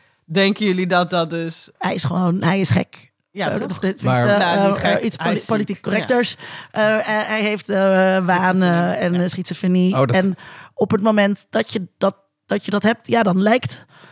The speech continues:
Speaker 2: lijkt dat echt. En dat doet er dus, dat doet er dus ook niet toe. Net als dat het er niet toe doet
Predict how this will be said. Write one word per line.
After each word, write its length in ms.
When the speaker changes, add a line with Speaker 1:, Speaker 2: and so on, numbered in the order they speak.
Speaker 2:
lijkt 200
dat 100
echt. 160
En 80
dat 180
doet 160
er 220
dus, 300
dat 160
doet 160
er 80
dus 240
ook 160
niet 160
toe. 140
Net 220
als 120
dat 140
het 160
er 120
niet 260
toe 160
doet 380